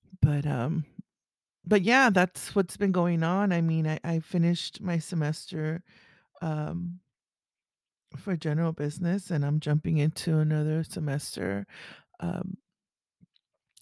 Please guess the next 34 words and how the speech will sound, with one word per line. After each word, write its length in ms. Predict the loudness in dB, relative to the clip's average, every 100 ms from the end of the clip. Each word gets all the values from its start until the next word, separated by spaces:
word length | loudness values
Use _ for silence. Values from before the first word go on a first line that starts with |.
| -10
starting 500 | -8 0 4 4 2
next 300 | -2 -4 -6
year. 280 | -4 -4 -6 -10 _ _ _ _ _ _ _ _ -20 -20 -20 -20 _ _ 0
Praise 300 | 2 2 0
God. 480 | -2 2 0 0 -6 _ 0
You 140 | 2
know, 200 | 4 4
there's 280 | 4 0 0
things 400 | 0 2 0 -2
that 240 | -4 -2
God 240 | -2 -2 0
is 240 | -2 -2
doing 320 | -2 2 2
in 100 | 2
my 140 | 0 0
life 280 | 0 -2 -4
that 140 | -4
are 160 | 0 0
like, 240 | 0 -4 -2
"Wow," 340 | 0 0 0
you 140 | -2
know? 240 | 0 -2 -4 -16 -18 -12 -12 -12 -20 _ _ 0
But 220 | 0 4
then 180 | 2 4
this 160 | 2
situation 760 | 0 -4 -4 0 0 0 -4 -6
just 540 | -4 -4 -4 -10 -12 -8
really, 840 | -2 2 2 2 0 -2 -4 -4
uh, 260 | -2 -2 -4 -12 _ _ _ _ _ -20 _ _ _ _ _ _ _ _ _ _ 2
took 160 | 6
a 60 | 6
toll 360 | 6 6 8
on 220 | 6 4 0
me. 300 | -4 -6